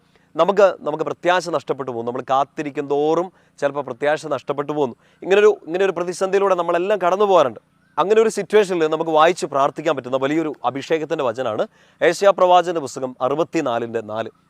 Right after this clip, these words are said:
നമ്മളവിടെ ഇങ്ങനെ വായിക്കും, "തന്നെ കാത്തിരിക്കുന്നവർക്ക് വേണ്ടി അധ്വാനിക്കുന്ന, തന്നെ പ്രതീക്ഷയോടെ കാത്തിരിക്കുന്ന തൻ്റെ ജനത്തിനു വേണ്ടി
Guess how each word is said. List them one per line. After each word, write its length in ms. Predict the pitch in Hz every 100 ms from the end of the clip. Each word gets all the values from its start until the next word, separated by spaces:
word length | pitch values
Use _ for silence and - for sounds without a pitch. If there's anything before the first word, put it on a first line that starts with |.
| -
നമ്മളവിടെ 280 | 143 143
ഇങ്ങനെ 160 | 143 160
വായിക്കും, 360 | 135 131 131 - _ _ -
"തന്നെ 180 | 123 139 -
കാത്തിരിക്കുന്നവർക്ക് 680 | 147 170 160 151 156 143 147
വേണ്ടി 120 | 131
അധ്വാനിക്കുന്ന, 500 | 117 131 139 127 127 113 _ _ _ _ 143
തന്നെ 160 | 160
പ്രതീക്ഷയോടെ 540 | 175 175 190 175 202 180
കാത്തിരിക്കുന്ന 500 | 165 156 180 170 170 165 139 _ _
തൻ്റെ 160 | 143 143
ജനത്തിനു 400 | 131 143 139 160
വേണ്ടി 360 | 165 160 156